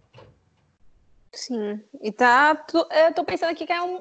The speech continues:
uma cadeia, né? Então, uma coisa tá completamente ligada à outra, a gente vai levando, e isso acaba parando na economia de vários países, né? Nós temos países da Europa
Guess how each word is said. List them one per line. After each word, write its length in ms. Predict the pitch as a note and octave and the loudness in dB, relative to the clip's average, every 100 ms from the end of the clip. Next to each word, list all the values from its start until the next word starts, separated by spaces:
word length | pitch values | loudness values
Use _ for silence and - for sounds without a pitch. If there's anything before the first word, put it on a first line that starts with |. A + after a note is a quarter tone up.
| - | -10
uma 220 | F4 F#4+ | -8 -8
cadeia, 640 | F#4+ G#4+ D4+ B3+ A#3+ A3+ | -2 0 0 0 0 -2
né? 240 | A3 A#3 B3 | -4 -8 -10
Então, 140 | C4 | -10
uma 120 | B3+ | -10
coisa 220 | C4+ B3 | -10 -12
tá 140 | B3+ C#4 | -8 -10
completamente 500 | C#4+ C#4 D4 C#4+ D4 | -6 -8 -8 -10 -8
ligada 380 | C#4+ B3+ B3 B3+ | -6 -2 -2 -2
à 60 | |
outra, 320 | A#3 A#3+ D4 | -2 -4 -6
a 20 | C#4 | -10
gente 160 | B3 | -10
vai 100 | B3+ | -6
levando, 380 | A#3+ A#3 B3 C#4 - _ _ | -6 -6 -8 -10 -16 _ _
e 80 | D4 | -4
isso 140 | E4 | -2
acaba 360 | F#4 F4 C#4 E4+ A4 _ _ _ | -4 -2 0 -2 -4 _ _ _
parando 340 | D#4 D4+ C#4+ D#4 | -2 -2 -4 -12
na 160 | D#4 | -12
economia 680 | D4+ E4 E4 G4+ D4+ D#4 C4+ _ | -12 -12 -10 -10 -10 -10 -12 _
de 100 | A3 | -14
vários 300 | A3+ G#3+ A3+ | -2 -2 -2
países, 400 | - A3 A3 A3+ | -2 -2 -2 -8
né? 140 | A3 A#3 | -8 -8
Nós 180 | B3+ B3+ | -10 -10
temos 180 | C4 | -12
países 320 | - B3 A#3+ A3 | -6 -4 -4 -4
da 100 | B3+ | -4
Europa 520 | A#3+ A3+ C4+ - | -2 0 -2 -4